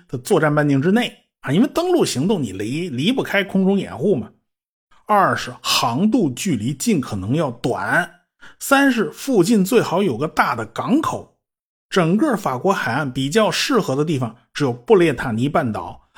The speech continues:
呃，科唐坦半岛，还有诺曼底和加莱。布列塔尼和科唐坦都是半岛，这个地方实在不适合登陆啊，让人一堵上你就下不来。<laughs> 这个诺曼底就宽阔多了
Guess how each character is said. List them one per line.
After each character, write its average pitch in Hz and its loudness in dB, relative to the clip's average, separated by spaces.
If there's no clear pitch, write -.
呃， 117 -6
科 - 0
唐 220 0
坦 127 -2
半 147 -2
岛， 80 -12
还 - -6
有 143 0
诺 196 4
曼 165 2
底 110 -8
和 127 -6
加 143 -4
莱。 - -6
布 339 6
列 285 2
塔 127 -4
尼 135 2
和 233 0
科 254 -2
唐 311 0
坦 233 -4
都 151 0
是 247 2
半 403 -2
岛， - -14
这 320 0
个 320 2
地 330 6
方 208 2
实 - -4
在 247 0
不 151 -2
适 - -2
合 123 -4
登 147 -2
陆 143 -2
啊， 107 -8
让 143 0
人 147 0
一 220 0
堵 120 -8
上 135 0
你 110 -2
就 120 -2
下 131 -2
不 104 -6
来。 120 -2
<laughs> - -20
这 240 0
个 240 4
诺 311 4
曼 285 4
底 147 0
就 185 2
宽 214 2
阔 202 4
多 180 4
了 170 -4